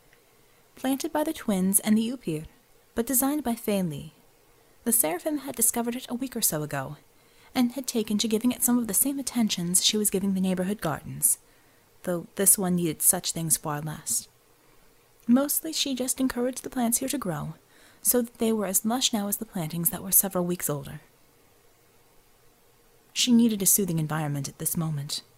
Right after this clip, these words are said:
C C C P had learned of the prophecies of Matthew March, and that was changing the shape of what might be. There was still that maddening blank spot where John Murdoch was, but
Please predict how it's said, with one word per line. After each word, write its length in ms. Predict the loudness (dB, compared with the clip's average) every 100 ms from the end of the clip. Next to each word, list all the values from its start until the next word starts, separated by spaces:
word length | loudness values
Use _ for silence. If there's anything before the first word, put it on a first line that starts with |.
| _ _ _ _ _ 0
C 240 | 2 4
C 180 | 4 4
C 200 | 2 0
P 220 | -4 -2
had 180 | 0 2
learned 220 | 4 2
of 80 | 0
the 80 | -4
prophecies 560 | -4 -4 0 2 2
of 100 | 0
Matthew 320 | 0 -2 0 0
March, 480 | 0 -2 -4 -4 -6 -20 -16 -4
and 100 | -2
that 120 | -2
was 140 | -2
changing 440 | 0 4 6 6 2
the 60 |
shape 300 | 0 -2 -2
of 140 | -4 -2
what 200 | -2 0
might 220 | -2 -2
be. 300 | -6 -8 -14 -20 _ _ _ _ _ _ _ _
There 100 | 0
was 160 | 4 4
still 200 | 4 2
that 180 | 0 2
maddening 540 | 2 2 4 6 6
blank 260 | 2 2 2
spot 280 | 0 -2 -2
where 100 | -2
John 280 | 2 4 4
Murdoch 340 | 4 0 -2
was, 360 | -2 0 -2 -4
but 260 | -6 -8